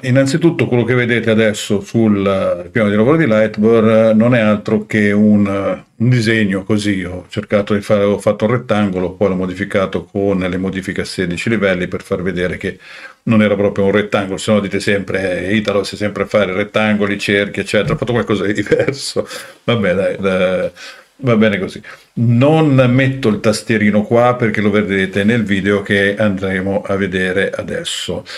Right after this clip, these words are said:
Nel video appunto faccio vedere che il progetto che stavo incidendo non è andato a buon fine e, eh, praticamente cosa succede? Succede che lo andrò a riprendere, vi faccio vedere come. Allora, innanzitutto partiamo con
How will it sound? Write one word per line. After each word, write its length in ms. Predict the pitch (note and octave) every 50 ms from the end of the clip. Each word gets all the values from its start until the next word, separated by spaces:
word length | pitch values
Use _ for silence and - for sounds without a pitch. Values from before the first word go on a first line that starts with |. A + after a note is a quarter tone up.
| - - - -
Nel 100 | C3+ C#3
video 240 | D#3+ F#3 E3+ E3
appunto 500 | B2+ - - A#2+ A2+ G#2 F#2+ - G#2+ F#2+
faccio 360 | F#2 - C3 B2+ B2+ - C3+ B2+
vedere 500 | B2 A#2 G#2 G2+ F#2+ F#2+ G2 G2+ G2+ -
che 140 | - C3+
il 680 | C3 A#2+ A2 G#2+ G#2+ - A#2 A#2+ A#2 A#2 A#2 A2+ A2 G#2 G#2+
progetto 680 | - C#3 C#3+ A#2+ B2+ B2+ A2 G#2 G#2 - - F#2 E2+
che 260 | - A2+ A2+ A2 G#2+
stavo 500 | G#2 - - B2+ A2+ G#2+ G2+ F#2+ F#2+ F#2+ -
incidendo 680 | G#2 G#2 G2+ G2+ - A2+ G#2 A2+ G#2 G2 F#2 F2+ F2+ F2+
non 300 | F#2+ G#2 A#2+ C#3 C#3 B2
è 80 | A2
andato 560 | G2+ G2 G2+ G2 F2+ F2 F2+ F2+ - G#2 G2+
a 120 | G2+ - F2+
buon 220 | F2 F#2 G2 G2
fine 540 | - - - F2 F2 F2 G#2+ C3 C#3+ C#3+ - - - - - - - - -
e, 300 | _ - F3 D#3 D3+ D3+ -
eh, 960 | - C3+ B2 B2 A#2 A#2 A2+ A2+ A2 A2 G#2 G2+ G2+ G2 F#2+ F#2+ F#2+ G2 G2+
praticamente 580 | G2 - D3+ E3 F#3 F3 C#3 A#2 A2 G#2+ G#2 A2
cosa 180 | G2+ G#2+ G#2 G#2
succede? 420 | G#2 - G#2 - - F#2 F2 -
Succede 380 | - C#3+ C3+ C3+ E3 F3 F3 F3
che 240 | F3+ E3+ E3+ E3+ -
lo 160 | F3 E3 F3+
andrò 260 | G3 F#3+ F3 F3+ F#3+
a 60 | G3
riprendere, 580 | F3+ F#3 - - - G2+ F#2 F2 F2+ F2 F#2+ A#2+
vi 80 | C#3+ C#3+
faccio 300 | - F#3+ F3+ - E3+ D#3+
vedere 360 | D#3+ D3+ C3+ C3+ B2 A2+ G#2+
come. 360 | - - D#2 D2+ - - - _ _ - - - - - - - _ - _ C4
Allora, 420 | D3+ D3 B2+ G#2 F#2+ - G#2 - -
innanzitutto 840 | B2+ B2 C#3+ E3 E3+ E3 - G#3+ G#3 F3 C#3+ C3 C3+ - C#3 C3+ C3+
partiamo 540 | C3 - E3+ B2+ C3 C3 A2+ A2 G#2+ G#2+ A2
con 640 | G#2+ - A2 G2 G2 G2 F#2+ F#2 F#2 G2 G2+ -